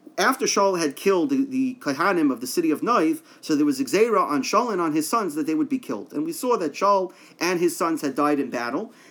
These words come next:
One of his sons, at least one, had to survive in order to be Mekayim the Pasuk, U'Malachim Mechalatzecha Yetzeyu. There had to at least be two Malachim from Binyamin. So therefore Ishbosheth survived that battle.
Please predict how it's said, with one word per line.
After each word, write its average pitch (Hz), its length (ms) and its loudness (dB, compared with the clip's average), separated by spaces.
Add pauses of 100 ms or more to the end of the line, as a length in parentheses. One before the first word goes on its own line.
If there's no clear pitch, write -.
One 190 200 2
of 254 80 0
his 202 160 0
sons, 156 360 0
at 131 140 -2
least 214 220 -6
one, 135 200 0
had 170 200 -4
to 160 80 -6
survive 190 520 0
in 175 60 0
order 202 280 0
to 151 100 -6
be 156 140 0
Mekayim 170 440 0
the 165 60 -4
Pasuk, 220 360 -6
U'Malachim 156 760 0 (220)
Mechalatzecha 147 640 -2
Yetzeyu. 143 520 -2
There 202 80 -6
had 220 160 -4
to 214 60 -6
at 180 80 -2
least 175 240 -6
be 156 120 2
two - 160 -6
Malachim 151 560 -2 (240)
from 135 240 0
Binyamin. 120 440 -2
So 143 160 0
therefore 202 340 0
Ishbosheth 170 460 -2
survived 143 600 -2
that 123 200 -4
battle. 170 360 -4